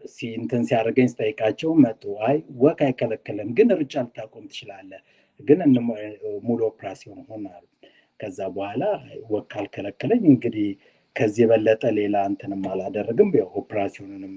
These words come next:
እንትን ሙሉውን ኦፕራሲዮን ካንሰል አድርጌ፣ እ፣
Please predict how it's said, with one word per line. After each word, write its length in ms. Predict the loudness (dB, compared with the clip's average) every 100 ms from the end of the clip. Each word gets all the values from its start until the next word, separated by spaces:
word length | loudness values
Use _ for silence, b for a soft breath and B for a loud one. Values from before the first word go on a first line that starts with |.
| -12
እንትን 320 | -12 -12 -12 -14 -16
ሙሉውን 380 | -12 -4 -2 -2
ኦፕራሲዮን 540 | -6 -8 -8 -8 -12 -14
ካንሰል 420 | -14 -14 -16 -12
አድርጌ፣ 300 | -10 -12 -2 0 0 b b b b
እ፣ 80 | -10